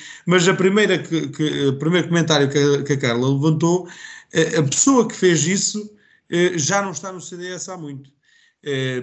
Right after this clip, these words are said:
parece que as pessoas que tinham assim esse tipo de tendências mais, eh, controversas, para não dizer outra coisa, hoje até são militantes bem respeitados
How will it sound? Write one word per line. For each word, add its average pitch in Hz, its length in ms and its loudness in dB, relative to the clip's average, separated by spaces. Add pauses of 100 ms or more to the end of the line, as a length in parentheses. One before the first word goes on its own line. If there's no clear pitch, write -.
parece 160 500 -2
que 156 160 -6
as 143 120 -6
pessoas 160 440 -4
que - 80 -18
tinham 156 320 -4
assim 151 360 -4
esse 139 200 -4
tipo 147 240 -14
de 120 60 -12
tendências 143 640 -4
mais, 135 640 -2 (1200)
eh, 98 240 -18 (180)
controversas, 156 680 0
para 123 120 -12
não 120 120 -10
dizer 127 100 -8
outra 147 180 -6
coisa, 156 440 -4 (340)
hoje 151 180 2
até 147 200 0
são 143 180 -4
militantes 135 480 -4
bem 135 180 -2
respeitados 131 640 -6